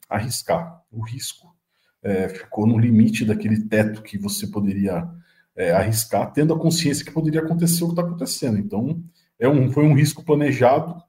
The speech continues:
e é um erro de rota, né? Agora você vai ter que corrigir, e talvez pra corrigir seja um pouco mais difícil, né? Com a temporada andando,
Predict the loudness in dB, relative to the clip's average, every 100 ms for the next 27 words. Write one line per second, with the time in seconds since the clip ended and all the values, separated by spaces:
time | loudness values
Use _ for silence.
0 | -4 0 2 4 4 4 0 0 0 0
1 | -2 -2 -4 -8 -10 -10 -10 -12 -10 -4
2 | -4 -6 -8 -10 -12 _ _ _ _ -2
3 | 2 4 2 -2 -2 0 0 -2 -2 -2
4 | 0 0 0 0 0 -2 -6 -8 -6 -4
5 | -4 -6 -4 0 2 2 2 0 0 -2